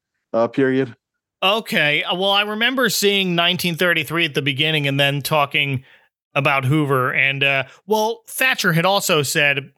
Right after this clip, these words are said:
Speaker 2: now that F D R's in charge, he's got his New Deal. He's getting his New Deal together.
Speaker 1: Ah.
Speaker 2: And then they have this broadcast about the Lindbergh flight of twenty-seven.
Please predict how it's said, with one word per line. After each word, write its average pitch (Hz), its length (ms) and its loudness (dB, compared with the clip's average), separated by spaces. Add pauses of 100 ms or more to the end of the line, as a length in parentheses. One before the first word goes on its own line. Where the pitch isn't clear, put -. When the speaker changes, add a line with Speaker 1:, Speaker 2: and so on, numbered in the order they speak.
(160)
Speaker 2:
now 165 300 2
that 165 180 0
F 160 180 -2
D 156 160 0
R's 170 300 2
in 143 160 -2
charge, 123 580 0 (840)
he's 147 200 -2
got 156 200 0
his 135 160 -2
New 151 180 2
Deal. 151 300 2
He's 135 180 -2
getting 143 240 -2
his 131 140 -2
New 151 160 0
Deal 160 260 0
together. 110 560 -4 (680)
Speaker 1:
Ah. 90 460 -4 (220)
Speaker 2:
And 147 180 0
then 147 180 -2
they 147 380 -4
have 139 240 -4
this 143 240 0
broadcast 139 580 -4
about 135 200 -2
the 135 80 0
Lindbergh 147 420 0
flight 127 240 0
of 113 80 -8
twenty-seven. 127 680 -2